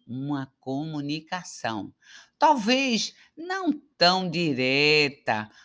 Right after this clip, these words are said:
quando os outros tipos, quanto os outros tipos de textos, mas passa por uma mensagem, ideia, acontecimento ou sentimento ao leitor.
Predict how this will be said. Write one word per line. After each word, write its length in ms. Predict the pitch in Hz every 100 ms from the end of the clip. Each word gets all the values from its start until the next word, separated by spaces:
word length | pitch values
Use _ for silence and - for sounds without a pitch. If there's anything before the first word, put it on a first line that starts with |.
| _ _
quando 1040 | - 196 202 190 190 185 185 165 180 185 - -
os 380 | 170 170 135
outros 540 | 156 190 180 185 175 -
tipos, 760 | 165 175 170 175 170 - - _
quanto 440 | 170 185 180 180 208
os 220 | 190 156
outros 300 | 208 233 214
tipos 320 | - 190 196
de 160 | 185 214
textos, 800 | 214 151 139 143 - 135 - - _ _ _ _ _ _ _
mas 720 | 139 165 151 135 123 123 - _ _ -
passa 300 | 208 226 226
por 160 | 220 196
uma 140 | 196
mensagem, 960 | 202 185 - 156 131 135 135 123 131 117
ideia, 680 | 110 - 139 139 135 131 131
acontecimento 920 | - 131 139 135 - 127 151 180 240
ou 60 |
sentimento 600 | 220 240 220 214 214 214 226
ao 140 | 214
leitor. 540 | 220 220 - 135 110